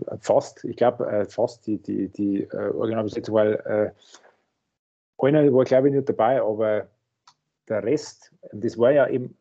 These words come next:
Ba-, die, äh, Maiden hat ja fünfundsiebzig schon angefangen. Also das ist ja, äh, nicht so, dass das achtziger Album das erste Lebenszeichen oder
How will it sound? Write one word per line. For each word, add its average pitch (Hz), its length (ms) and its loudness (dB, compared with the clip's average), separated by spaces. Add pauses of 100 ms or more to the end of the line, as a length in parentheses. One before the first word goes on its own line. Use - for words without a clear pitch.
(100)
Ba-, 127 240 -4
die, - 140 -4
äh, 110 220 -2
Maiden 135 320 2
hat 143 120 2
ja 139 80 4
fünfundsiebzig 120 720 -2
schon - 160 -4
angefangen. 95 420 -8
Also 90 220 -10
das 104 180 -6
ist 139 140 -4
ja, 123 260 6
äh, 113 420 -6 (280)
nicht 143 380 -6
so, 147 160 2
dass 123 260 0
das - 160 -10
achtziger - 500 -2
Album 135 420 -6 (520)
das - 160 -8
erste 117 560 -2 (680)
Lebenszeichen 123 580 -4
oder 104 220 -2